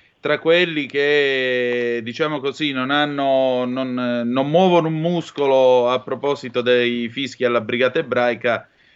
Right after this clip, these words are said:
c'è anche una certa parte dell'ampi, perché non mancano le sezioni della, dell'ampi dove,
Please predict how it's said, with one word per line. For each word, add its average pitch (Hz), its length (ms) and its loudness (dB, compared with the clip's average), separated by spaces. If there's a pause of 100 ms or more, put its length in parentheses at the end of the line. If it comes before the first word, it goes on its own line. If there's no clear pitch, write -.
(300)
c'è - 120 -2
anche 185 280 0
una 170 140 -6
certa 165 380 -6
parte 147 360 -4
dell'ampi, 131 960 -6
perché 120 420 -4
non 131 200 -4
mancano 127 480 -2
le 117 120 -4
sezioni 123 480 -6
della, 120 500 0 (500)
dell'ampi 127 680 -2
dove, 120 540 0